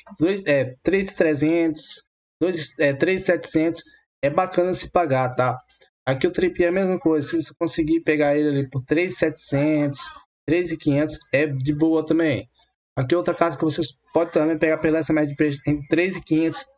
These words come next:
a três e setecentos é o Tadic, tá? Outra carta aqui também que vocês podem tá pegando é o Bono, tá? Pegando ali entre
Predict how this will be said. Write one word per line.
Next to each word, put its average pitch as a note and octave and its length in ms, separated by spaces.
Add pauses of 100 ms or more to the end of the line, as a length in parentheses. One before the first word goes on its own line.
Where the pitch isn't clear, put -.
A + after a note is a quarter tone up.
a D3+ 140
três D#3 380
e - 40
setecentos D#3 560 (440)
é D3+ 80
o E3+ 60
Tadic, E3+ 720
tá? C3+ 300 (140)
Outra E3+ 220
carta E3+ 280
aqui E3 140
também E3 240
que E3 100
vocês D3 300
podem E3+ 360
tá D#3 100
pegando D3 520 (440)
é C#3+ 160
o D3 140
Bono, D#3+ 640 (120)
tá? B2+ 280 (180)
Pegando D3+ 300
ali D3 180
entre D3 480